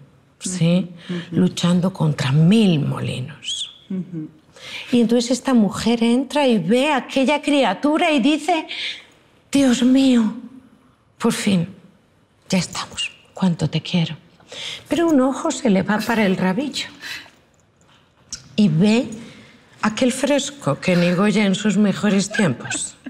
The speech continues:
Speaker 1: Y de repente, otra vez tu primitivo, escaneando.
Speaker 2: Claro.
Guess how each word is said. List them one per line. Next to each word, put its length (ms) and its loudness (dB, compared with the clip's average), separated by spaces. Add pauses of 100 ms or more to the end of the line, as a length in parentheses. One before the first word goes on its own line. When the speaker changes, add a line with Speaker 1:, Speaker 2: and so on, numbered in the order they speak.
(1200)
Speaker 1:
Y 120 4
de 160 4
repente, 720 2
otra 260 2
vez 180 0
tu 140 -2
primitivo, 1160 2
escaneando. 1300 2
Speaker 2:
Claro. 160 -14